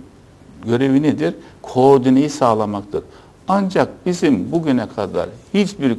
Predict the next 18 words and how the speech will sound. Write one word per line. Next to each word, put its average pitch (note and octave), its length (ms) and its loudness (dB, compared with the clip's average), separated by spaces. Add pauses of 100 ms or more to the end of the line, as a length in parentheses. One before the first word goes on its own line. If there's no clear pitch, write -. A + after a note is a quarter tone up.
koordinasyon A#2 880 0
kurulumuz D3+ 560 4 (500)
ne C#3+ 120 4
sağlıklı D3+ 460 4
toplanmıştır, E3+ 1000 -2 (440)
ne E3+ 220 2
de D3+ 120 8
sağlıklı D#3+ 640 2
bir B2+ 80 -8
karar D#3+ 200 0
almıştır. A2 480 -6 (560)
Birbirlerinden C#3+ 540 4
habersizler. A2 640 -2 (380)
Sadece F#3 520 4
maaştan C#3+ 460 2
alıyorlar. - 580 -8 (920)
İddia C3+ 420 4
ediyorum. F2 380 -2